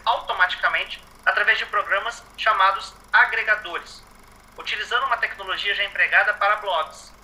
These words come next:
o R S S, Really Simple Syndication.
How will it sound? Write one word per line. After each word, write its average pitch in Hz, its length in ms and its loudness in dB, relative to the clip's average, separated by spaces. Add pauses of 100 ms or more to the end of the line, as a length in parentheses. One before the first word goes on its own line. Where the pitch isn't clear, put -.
(340)
o 349 120 -14 (220)
R 165 320 0 (120)
S 170 300 -4
S, - 440 -8 (440)
Really 233 400 -4
Simple 226 680 -12
Syndication. - 720 -6